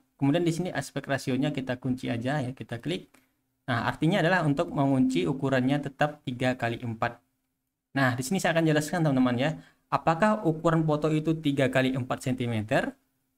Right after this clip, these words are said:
atau tiga banding empat. Perbedaannya adalah kalau kita masih mengolah gambar seperti ini dalam keadaan editing, itu yang tepatnya adalah perbandingannya. Jadi perbandingannya adalah tiga kali empat, bukan lagi tiga kali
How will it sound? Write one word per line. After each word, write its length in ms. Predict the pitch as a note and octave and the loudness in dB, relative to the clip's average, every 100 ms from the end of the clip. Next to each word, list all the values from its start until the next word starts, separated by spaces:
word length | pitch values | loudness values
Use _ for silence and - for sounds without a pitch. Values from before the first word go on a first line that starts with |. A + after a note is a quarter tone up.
| - | -2
atau 500 | C3 - G3 A#3 A3+ - | -2 0 0 0 -4 -2
tiga 400 | D3 C#3+ F3 F#3 | -2 2 0 2
banding 400 | C3+ B2+ B2+ B2+ | 2 2 2 2
empat. 400 | D3 D#3+ - - _ _ _ | 0 0 -2 -8 _ _ _
Perbedaannya 640 | - D3 C#3+ D3+ - A3 G3 | -2 2 2 2 2 4 2
adalah 480 | A#2 A2+ D3+ D#3+ - | 0 2 0 -2 0
kalau 240 | D3 F#3+ | 0 2
kita 180 | F#3+ F3+ | 0 0
masih 300 | D#3+ D#3+ D#3 | 2 2 2
mengolah 340 | D3+ C#3+ C#3+ | 4 2 2
gambar 380 | C3+ B2+ B2+ A#2+ | 2 2 4 2
seperti 580 | C#3+ - A#2+ B2+ C3 D#3 | -2 -4 -2 -2 0 2
ini 300 | A2 G#2+ B2+ - - | 4 2 -2 -12 -4
dalam 240 | B2 B2+ | 0 0
keadaan 320 | B2+ A#2+ A#2+ - | 0 0 -2 0
editing, 580 | C3+ D#3 D#3+ B2 D3+ - - - - | 0 0 0 -2 -2 -6 -16 -8 -6
itu 300 | D3 G#3+ A3 | -2 0 2
yang 160 | E3+ D#3+ | 2 2
tepatnya 400 | D#3+ D#3+ F3+ F3+ | 0 -2 0 0
adalah 380 | D#3 E3+ - - | 0 -2 -6 -8
perbandingannya. 920 | - - C#3 C#3 C#3+ D#3+ E3 C#3 G#2+ - | -4 0 2 2 4 2 2 0 -2 -4
Jadi 160 | D#3 | 0
perbandingannya 720 | D#3 D3+ D3 C#3+ C#3 C#3+ F3 E3 | 2 2 2 2 2 2 2 0
adalah 240 | C3 D#3 | 0 -2
tiga 400 | - C#3+ C#3+ D3+ | -2 -2 0 -2
kali 240 | C#3 C#3 | -2 -2
empat, 240 | C3+ C3 C3 - _ _ _ _ _ _ - | -2 -2 -6 -8 _ _ _ _ _ _ -6
bukan 200 | - D3 | 0 2
lagi 340 | C3+ C3 F3 - | 2 0 -4 -4
tiga 240 | C3 B2+ | -2 0
kali 460 | B2+ B2 B2+ D#3 | 0 0 0 -2